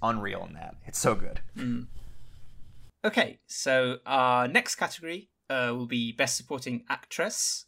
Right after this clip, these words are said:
Speaker 2: Um, the nominees, uh, Maria Bak-, Bakalova for Borat's subsequent mo-, movie film as Tutar. I love this. I love this inclusion. It's so funny to me. I'm sorry. Uh, Glenn Close for Hillbilly Elegy as Bonnie Mama Vance. Olivia Colman,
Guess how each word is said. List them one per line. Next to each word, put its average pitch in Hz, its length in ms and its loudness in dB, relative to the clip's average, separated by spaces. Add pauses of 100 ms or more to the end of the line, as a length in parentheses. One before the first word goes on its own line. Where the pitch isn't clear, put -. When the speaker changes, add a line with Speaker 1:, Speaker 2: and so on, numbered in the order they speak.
(120)
Speaker 2:
Um, 113 440 -2 (240)
the 135 60 -4
nominees, 139 580 0 (260)
uh, 113 120 0 (100)
Maria 139 380 4
Bak-, - 320 -2 (140)
Bakalova 139 600 4
for 117 260 -2
Borat's 139 280 2
subsequent 127 440 -4
mo-, 131 260 -2
movie 143 240 -6
film 160 220 -4
as 120 260 -2
Tutar. 180 500 4 (280)
I 120 280 4 (420)
love 143 360 10
this. - 300 10
I 147 80 8
love 139 320 8
this 131 160 -2
inclusion. 120 360 -4
It's - 120 -4
so 131 160 2
funny 113 260 -6
to 117 120 -10
me. 110 100 -10
I'm 127 120 -4
sorry. - 260 -8 (320)
Uh, 135 160 4 (100)
Glenn 160 240 10
Close 156 320 4
for 131 160 2
Hillbilly 135 420 2
Elegy 143 360 0
as 123 260 0
Bonnie 135 420 2
Mama 120 880 4
Vance. - 680 0 (480)
Olivia 160 280 4
Colman, 165 500 2